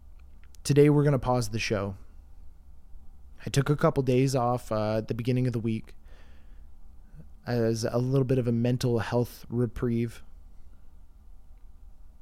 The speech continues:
And I didn't get the memo that a lot of indie podcasters were going to participate in Blackout Tuesday.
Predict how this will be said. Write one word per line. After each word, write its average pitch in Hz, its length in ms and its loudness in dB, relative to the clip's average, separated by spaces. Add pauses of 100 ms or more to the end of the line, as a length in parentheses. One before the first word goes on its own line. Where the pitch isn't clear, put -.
(600)
And 120 100 2
I 131 80 4
didn't 139 260 4
get 143 120 2
the 139 60 0
memo 123 400 4
that 113 260 2
a 117 80 -2
lot 117 220 2
of 123 80 0
indie 127 400 0
podcasters 123 800 0
were 127 180 2
going 120 380 2
to 120 240 0
participate 120 680 0
in 123 120 -2
Blackout 110 500 -2
Tuesday. 101 480 -2